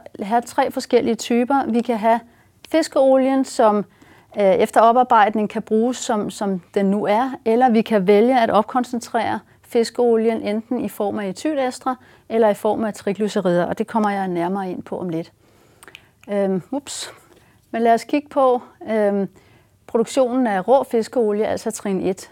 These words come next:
Her der starter vi så med, med fisken, øh, som vi så opvarmer til, øh, halvfems, femoghalvfems grader i sådan en koger, som, som er vist på billedet her. Øh, derefter så skal vi have separeret, øh, olie og protein, og det kan gøres i blandt andet en,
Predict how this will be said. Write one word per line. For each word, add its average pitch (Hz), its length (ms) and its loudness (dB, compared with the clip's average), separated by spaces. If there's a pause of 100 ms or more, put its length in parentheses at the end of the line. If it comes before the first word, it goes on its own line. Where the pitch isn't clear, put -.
Her 277 180 -2
der 294 100 -2
starter 247 400 2
vi 226 220 2
så 220 180 -4
med, 214 300 0 (360)
med 185 180 -4
fisken, 311 480 0 (260)
øh, 202 280 2 (300)
som 214 220 -2
vi 208 60 0
så 254 120 0
opvarmer 233 560 4
til, 196 420 0
øh, 180 260 -2
halvfems, 196 400 -6
femoghalvfems 226 540 -6
grader 202 340 0
i 214 80 -4
sådan 208 160 -6
en 190 80 -4
koger, 214 380 -2
som, 196 280 -6 (360)
som 202 180 -6
er 190 40 -2
vist 214 220 -4
på - 80 -4
billedet 220 380 2
her. 285 160 2 (720)
Øh, 202 280 2
derefter 269 500 2
så 269 140 -6
skal 269 200 -4
vi 233 80 2
have 214 140 0
separeret, 214 760 -2
øh, 185 520 -4
olie 226 200 0
og 220 60 -4
protein, 226 460 -4
og 196 80 -8
det 220 100 -2
kan 233 120 -2
gøres 190 380 0
i 196 60 -4
blandt 170 240 -2
andet 190 300 -2
en, 170 260 -4